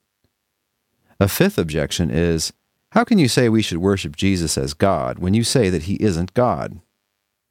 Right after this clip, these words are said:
In reply, the phrase, "Worship Jesus as God," is ambiguous. Of course, I do not argue that you should worship Jesus because you think Jesus is God himself, that Jesus just is God,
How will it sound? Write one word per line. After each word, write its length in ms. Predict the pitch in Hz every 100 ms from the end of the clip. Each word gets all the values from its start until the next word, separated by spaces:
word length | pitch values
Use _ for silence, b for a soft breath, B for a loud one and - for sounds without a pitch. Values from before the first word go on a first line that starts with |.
| _ _ _
In 120 | 117
reply, 540 | 127 120 - 170 101 85
the 140 | 87
phrase, 500 | 92 123 120 113 101 -
"Worship 480 | 73 123 170 147 110
Jesus 540 | - 127 117 104 -
as 160 | - 80
God," 680 | 82 107 107 76 69 90 90 _ _ -
is 140 | 87
ambiguous. 920 | 87 78 101 95 71 64 - - - - _ _ _ _ _ _ -
Of 100 | 98
course, 320 | - 110 95 -
I 140 | 95
do 200 | 92 131
not 160 | 135 98
argue 420 | 85 85 85 95
that 200 | 87 55
you 120 | 90
should 200 | 95 87
worship 500 | 82 87 90 67 71
Jesus 380 | - 95 87 76
because 400 | - - 87 80
you 80 | 73
think 320 | - 87 80
Jesus 440 | - 90 85 82
is 140 | 67 78
God 320 | - 80 82
himself, 800 | 76 67 - 123 90 92 - - _ -
that 140 | 80
Jesus 420 | - 95 85 78
just 220 | 80 78 -
is 240 | 143 147
God, 500 | - 78 73 78 90